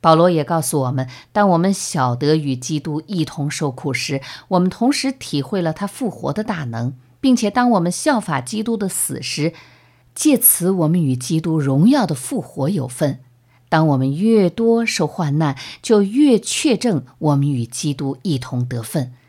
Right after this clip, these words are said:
这对我们是何等大的安慰，减轻了十字架的一切痛苦。借着与基督的相交团契，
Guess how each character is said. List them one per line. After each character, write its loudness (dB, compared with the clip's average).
这 2
对 2
我 4
们 2
是 -4
何 -2
等 -4
大 -8
的 -14
安 0
慰， -2
减 2
轻 2
了 4
十 -2
字 -4
架 -6
的 -10
一 -6
切 -6
痛 -8
苦。 -14
借 4
着 0
与 -4
基 -4
督 -6
的 -6
相 0
交 0
团 -4
契， -4